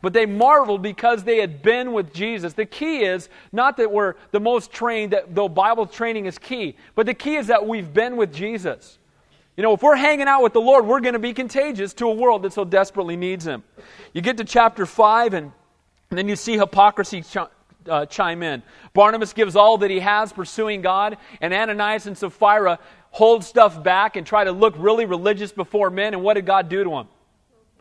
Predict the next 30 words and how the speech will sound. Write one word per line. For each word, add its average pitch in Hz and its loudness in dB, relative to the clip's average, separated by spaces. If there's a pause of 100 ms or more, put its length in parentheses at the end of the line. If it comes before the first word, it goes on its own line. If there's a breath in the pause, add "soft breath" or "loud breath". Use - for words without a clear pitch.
(200)
He 147 -12
smoked 214 -4
him. 151 -8
He 170 -8
killed 240 -4
him. 143 -6 (420 soft breath)
He 196 -8
struck 254 0
him 233 -2
down 214 2
dead 214 6
because 202 -2
he 226 -8
did 220 -4
not 262 0
want 208 -2 (260 soft breath)
something 240 -2
to 208 -4
come 254 -4
into 247 -2
the 214 0
church 196 -2
at 180 -10
such 208 -2
a 190 -2
young 220 -2
age 196 -4
to 185 -4
corrupt 202 -4
it. 147 -8